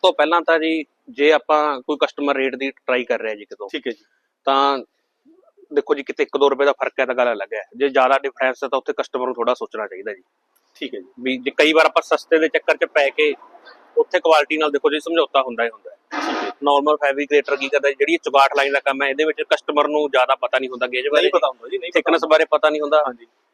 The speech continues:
Speaker 1: ਤਾਂ ਥਿਕਨੈੱਸ ਕੀ ਹੈ ਜੀ, ਜਿਵੇਂ ਹੁਣ ਵਨ ਪੁਆਇੰਟ ਥ੍ਰੀ ਐਮ ਐਮ ਆ ਗਈ ਜੀ, ਉਹਨੂੰ ਵੀ ਸੋਲਾਂ ਗੇਜ ਬੋਲ ਦਿੰਦੇ ਆ ਜੀ, ਵਨ ਪੁਆਇੰਟ ਫੋਰ ਆ ਗਈ, ਉਹ ਵੀ ਸੋਲਾਂ ਗੇਜ ਹੈ, ਵਨ ਪੁਆਇੰਟ ਫਾਈਵ ਉਹ ਵੀ ਸੋਲਾਂ ਗੇਜ ਹੈ, ਲੇਕਿਨ ਪ੍ਰੋਪਰ ਸੋਲਾਂ ਗੇਜ ਹੈ ਜਿਹੜੀ, ਉਹ ਵਨ ਪੁਆਇੰਟ ਫਾਈਵ ਐਮ ਐਮ ਹੈ ਜੀ।
Speaker 2: ਵਨ ਪੁਆਇੰਟ ਫਾਈਵ
Speaker 1: ਹਾਂਜੀ, ਇਸੇ
Speaker 2: ਠੀਕ ਹੈ।
Speaker 1: ਤਰ੍ਹਾਂ ਅਠਾਰਾਂ ਗੇਜ ਹੈ ਜੀ, ਜਿਵੇਂ ਵਨ ਪੁਆਇੰਟ ਜ਼ੀਰੋ ਐਮ ਐਮ, ਵਨ ਪੁਆਇੰਟ ਵਨ ਐਮ ਐਮ, ਵਨ ਪੁਆਇੰਟ ਟੂ ਐਮ ਐਮ।
Speaker 2: ਅੱਛਾ
Speaker 1: ਤਾਂ
Speaker 2: ਜੀ।
Speaker 1: ਇਹਦੇ ਜਿਹੜੀ ਵਨ ਪੁਆਇੰਟ ਟੂ ਐਮ ਐਮ,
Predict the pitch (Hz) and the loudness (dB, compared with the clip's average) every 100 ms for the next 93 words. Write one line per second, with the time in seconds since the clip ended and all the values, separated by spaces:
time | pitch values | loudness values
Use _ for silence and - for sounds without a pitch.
0 | - 147 156 147 160 - 156 160 156 151 | -2 0 0 -2 -2 -4 -4 -2 -2 -6
1 | 131 147 147 147 143 147 151 151 - 151 | -4 -2 0 2 2 2 0 -2 -6 -4
2 | 160 151 143 139 143 135 127 147 160 139 | -2 0 -2 -2 -6 -8 -6 -4 -2 0
3 | 139 139 131 127 123 123 123 120 127 131 | 2 2 0 -2 -4 -6 -10 -4 -2 2
4 | 143 139 139 135 139 120 131 139 131 127 | 0 0 0 2 0 -4 -6 -4 -2 -4
5 | 123 123 127 135 147 135 131 117 113 127 | -6 -4 -4 0 -2 0 -4 -2 -6 -4
6 | 113 110 107 107 _ _ - 151 - 185 | -6 -6 -10 -12 _ _ -4 -2 0 -2
7 | 156 131 - 165 156 202 185 180 170 175 | -4 -16 0 0 2 0 2 2 2 2
8 | 170 156 175 190 175 165 170 160 143 127 | 2 -2 -4 -2 -2 -2 -4 -2 -2 -2
9 | 110 95 _ _ _ _ 127 117 113 113 | -6 -12 _ _ _ _ -8 -8 -8 -12
10 | 104 92 90 - - 110 - 143 156 170 | -10 -14 -14 -16 -10 -8 -2 -2 0 2
11 | 180 160 139 147 147 156 156 151 156 143 | 2 2 2 2 -2 -2 -2 -4 -4 -2
12 | 143 151 143 127 131 135 139 143 135 135 | -2 -2 -4 -6 -2 0 0 -2 -4 -4
13 | 135 127 123 127 139 139 127 - 143 - | -4 -2 -2 -2 -4 -4 -6 -2 -4 -2
14 | 127 104 101 95 _ _ _ - 147 147 | -4 -4 -8 -16 _ _ _ -6 -4 0
15 | 151 170 156 170 151 151 165 160 156 143 | 0 0 -2 0 -2 0 -2 -2 0 0
16 | 127 | 0